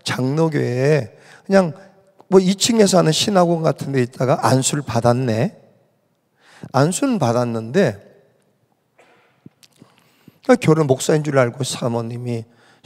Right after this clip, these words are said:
시집을 와서 한번 보니까 두서가 없어, 설교에. 배운 게 없으니까.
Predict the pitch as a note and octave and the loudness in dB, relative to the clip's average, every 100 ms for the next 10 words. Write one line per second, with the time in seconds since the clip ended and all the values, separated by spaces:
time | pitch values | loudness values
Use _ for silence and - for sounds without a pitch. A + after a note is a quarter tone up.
0 | - - - B2+ B2 A#2+ B2+ A2+ - B2 | -20 -8 -6 -4 -4 -4 -4 -4 0 0
1 | A2+ - _ _ _ _ _ C#3+ C3 - | 0 -8 _ _ _ _ _ -6 -6 -4
2 | C3 B2 - A#2 G#2+ - _ _ _ _ | -4 -4 -6 -6 -8 -14 _ _ _ _
3 | _ _ _ - D3+ G3 C#4 C4+ F3+ B2+ | _ _ _ -10 -6 -2 0 4 2 0
4 | - C#3 A2+ G#2+ A2 A#2+ A#2 - C#3 A2+ | -2 0 0 0 0 0 -2 2 2 2
5 | B2 A2+ G#2+ A2 - _ _ _ _ - | 0 0 -2 -8 -18 _ _ _ _ 0
6 | - G#3 C#4+ C#4+ F3+ A#2 A#2+ A2+ G#2 B2+ | 6 8 8 6 4 4 -2 -2 -2 -4
7 | G#2+ A#2 | -4 -6